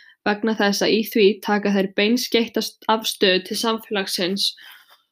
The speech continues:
og þær fjalla mjög oft um að fletta ofan af einhverri spillingu.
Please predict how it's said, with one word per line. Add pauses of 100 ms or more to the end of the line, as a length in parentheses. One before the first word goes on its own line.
(140)
og
þær
fjalla
mjög
oft
um
að
fletta
ofan
af
einhverri
spillingu.